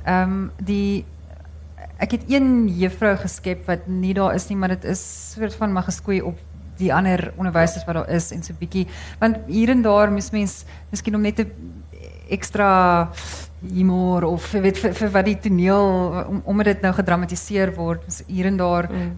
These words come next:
Speaker 1: klein goedjies verander, ehm, en van die, van die karakters is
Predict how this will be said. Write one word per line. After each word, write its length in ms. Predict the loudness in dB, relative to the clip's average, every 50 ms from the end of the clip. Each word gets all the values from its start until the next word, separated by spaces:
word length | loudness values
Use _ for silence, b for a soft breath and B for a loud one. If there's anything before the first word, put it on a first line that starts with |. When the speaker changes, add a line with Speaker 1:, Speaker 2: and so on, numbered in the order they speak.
| -12 0 4
Speaker 1:
klein 260 | 6 6 8 6 6
goedjies 360 | 4 0 0 0 0 -2 -2
verander, 580 | -2 -2 0 2 2 2 4 2 2 2 0 -2
ehm, 380 | -2 0 0 0 0 0 0 -2 -4 B B B B B B B B -18 -18 -18 -18 -18 -20 -20 -20 -18 -18 -18 -18 -18 -18 -10 -2
en 180 | 2 2 2 2
van 280 | 4 4 4 6 6
die, 320 | 6 4 4 4 2 2 0 0
van 160 | 0 2 2
die 80 | 4
karakters 600 | 2 4 4 6 4 4 4 2 2 2 2 0
is 200 | -2 -2 -2 -2